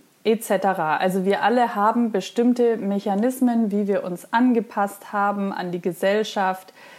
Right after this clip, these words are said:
an unsere Familie, was wir denken, was man tun dürfte oder nicht, wie wir uns ausdrücken dürfen oder nicht, was man tun sollte oder nicht, et cetera. Und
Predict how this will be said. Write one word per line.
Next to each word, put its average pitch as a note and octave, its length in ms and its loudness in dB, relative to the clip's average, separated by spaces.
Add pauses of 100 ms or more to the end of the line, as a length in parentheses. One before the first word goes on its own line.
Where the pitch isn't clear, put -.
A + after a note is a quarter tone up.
(260)
an G3+ 160 0
unsere G3 300 -2
Familie, G3+ 800 2
was F3+ 240 -4
wir F#3+ 100 0
denken, G3 460 -2
was F#3+ 200 -2
man F#3+ 200 -2
tun G#3+ 280 -2
dürfte A3+ 460 0
oder F#3 180 -2
nicht, G#3+ 400 -2
wie G#3 180 0
wir G#3+ 120 0
uns F#3+ 180 -6
ausdrücken G3+ 600 -2
dürfen G#3 360 -2
oder F#3 240 -4
nicht, A3 440 0 (480)
was G#3+ 240 2
man G#3 180 2
tun C4+ 300 4
sollte C4+ 540 4
oder G#3+ 240 2
nicht, A#3+ 460 0 (300)
et B3 260 2
cetera. A#3+ 840 2
Und G#3+ 400 0